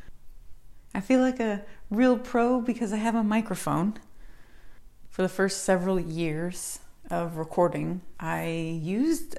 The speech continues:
a iPhone, just a simple iPhone in voice memos, and that was it. Very simple, very easy.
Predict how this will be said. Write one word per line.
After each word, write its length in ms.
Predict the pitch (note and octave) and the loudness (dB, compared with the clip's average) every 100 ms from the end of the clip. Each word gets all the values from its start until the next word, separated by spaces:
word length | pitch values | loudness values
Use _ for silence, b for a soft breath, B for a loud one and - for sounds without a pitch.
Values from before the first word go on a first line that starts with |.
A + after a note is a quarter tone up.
| - | 0
a 400 | B3 D#4 D#4 D#4 - | 0 0 -2 -4 -2
iPhone, 480 | E4+ - D3+ C3+ C#3+ - | -2 0 -2 -2 -6 -12
just 260 | - F#3 - | -8 -6 0
a 140 | D#3 | 0
simple 640 | D3+ - A3+ B3+ B3+ B3+ G#3+ | 2 2 6 8 8 6 4
iPhone 680 | G#3+ A3 A3 G#3+ A3 A3 A3 B B B B B B | 2 2 0 2 2 0 -4 B B B B B B
in 260 | F3 E3 D#3+ | -2 0 2
voice 340 | F3+ G#3+ A3 | 2 2 0
memos, 760 | F#3+ F#3+ F#3 F#3 F#3+ F#3+ - - b b b b b b b b - - - - - - | -2 0 0 0 -2 -4 -8 -10 b b b b b b b b -18 -16 -14 -12 -12 -6
and 200 | F3+ E3+ | -2 -2
that 100 | E3+ | -2
was 160 | E3 | -4
it. 320 | D3 - - - - | -4 -6 -12 -16 -2
Very 220 | F#3 F#3+ | 0 2
simple, 720 | F#3+ F#3 F3 F3 E3+ E3 E3 E3 | 0 -2 -4 -2 0 0 -2 -6
very 300 | E3+ E3+ E3 | -2 0 0
easy. 720 | E3 E3+ E3 D#3+ D#3+ E3 - | -2 -2 -2 -2 -2 -4 -6